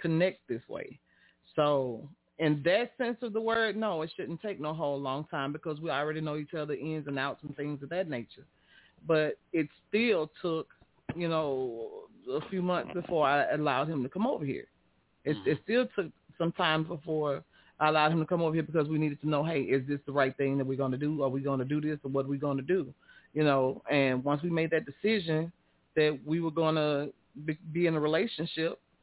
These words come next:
Speaker 1: then okay, you know, that's, that's fine. But other than that, before all of that, when we were just friends, nah, this Negro wasn't coming around my house.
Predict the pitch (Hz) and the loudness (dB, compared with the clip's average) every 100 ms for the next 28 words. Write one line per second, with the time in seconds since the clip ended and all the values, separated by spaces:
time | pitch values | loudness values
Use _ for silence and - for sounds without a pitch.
0 | - 185 180 175 175 - 127 208 285 359 | 0 4 6 4 0 0 2 2 2 0
1 | 82 - - _ _ _ _ _ 180 190 | -2 -6 -18 _ _ _ _ _ 2 4
2 | 185 180 220 - - 185 - 190 196 - | 4 2 -4 -8 -2 -2 2 0 0 0
3 | - 277 - - - - 147 - 233 233 | -2 0 -4 -10 -18 -8 0 2 2 2
4 | 220 220 240 - 196 196 262 254 254 254 | 2 2 0 -2 -4 -2 0 2 2 0
5 | 240 262 247 - 214 240 233 233 226 285 | 0 -2 -2 -2 -2 -2 -4 -8 -6 -2
6 | 262 240 247 - 170 214 240 240 220 220 | -2 -2 -2 2 2 2 -2 0 2 2
7 | 208 220 214 202 196 196 208 214 269 294 | 2 0 0 2 2 2 0 0 -2 -6